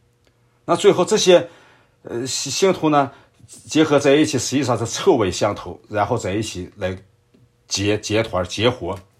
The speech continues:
来在教会里面搞事，分门结党。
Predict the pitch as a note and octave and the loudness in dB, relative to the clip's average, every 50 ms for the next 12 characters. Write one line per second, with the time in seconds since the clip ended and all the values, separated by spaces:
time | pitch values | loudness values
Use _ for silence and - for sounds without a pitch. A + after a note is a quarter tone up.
0 | _ _ _ _ _ _ _ _ _ _ _ _ _ _ _ _ _ _ - _ | _ _ _ _ _ _ _ _ _ _ _ _ _ _ _ _ _ _ -20 _
1 | _ _ _ _ _ - - F#2+ F2+ A2+ F#2+ F2+ C3+ A2+ - G#2+ F2+ F2+ F2 F2 | _ _ _ _ _ -8 -6 -4 -4 -4 -4 -4 -4 -4 -4 -4 -6 -6 -6 -8
2 | F2 - E2+ C#2+ - - - - G#2 - _ _ _ _ _ _ _ _ _ _ | -8 -8 -10 -10 -8 -10 -10 -10 -12 -16 _ _ _ _ _ _ _ _ _ _
3 | _ _ _ _ _ _ _ _ _ _ _ _ _ _ _ _ _ _ _ _ | _ _ _ _ _ _ _ _ _ _ _ _ _ _ _ _ _ _ _ _
4 | _ _ _ _ _ _ _ _ _ _ _ - A#2+ G#2 F2+ E2+ F2 - - - | _ _ _ _ _ _ _ _ _ _ _ 0 0 0 0 -2 -6 -8 -12 -12
5 | - - - - | -12 -14 -16 -20